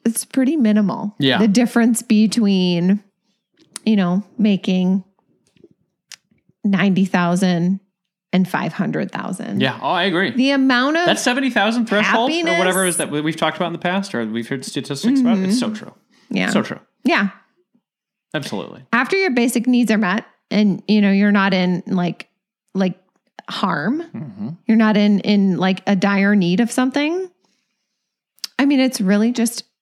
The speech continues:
Speaker 1: what set of problems <laughs> do you wanna have?
Speaker 2: Yes.
Speaker 1: <laughs>
Speaker 2: And what, and what are you currently thinking about or worrying about? Absolutely.
Speaker 1: So when you read the book and you had that overarching theme
Speaker 2: Yeah.
Speaker 1: of, because one of the examples I, I remember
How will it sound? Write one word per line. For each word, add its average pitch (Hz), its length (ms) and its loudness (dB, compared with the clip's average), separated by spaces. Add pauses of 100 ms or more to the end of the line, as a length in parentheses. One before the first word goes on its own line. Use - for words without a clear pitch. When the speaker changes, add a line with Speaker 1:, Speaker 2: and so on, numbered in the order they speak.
(140)
Speaker 1:
what 190 360 -2
set 202 240 0
of 190 80 -2
problems 233 520 0
<laughs> - 20 -2
do 381 80 4
you 440 120 0
wanna - 100 -4 (380)
have? - 180 -2
Speaker 2:
Yes. - 440 -2
Speaker 1:
<laughs> - 480 -6
Speaker 2:
And 147 280 -4
what, 156 200 0
and 147 200 -2
what 143 160 0
are 139 80 2
you 139 160 0
currently 117 480 -2
thinking 107 380 -4
about 101 220 -4
or 101 80 -6
worrying 98 360 -8
about? - 300 -12 (240)
Absolutely. - 600 -8 (220)
Speaker 1:
So - 220 -2
when 302 180 0
you 349 160 -4
read 247 400 0 (160)
the 202 160 2
book 185 260 -2
and 226 160 4
you 247 100 4
had 214 260 4
that 185 220 0
overarching 185 680 0
theme 180 460 0
Speaker 2:
Yeah. 180 120 0
Speaker 1:
of, 160 720 -4 (880)
because 220 260 2
one 285 160 2
of 415 80 -2
the 381 120 0
examples 220 540 2
I, 202 260 0
I 170 240 0
remember 190 680 2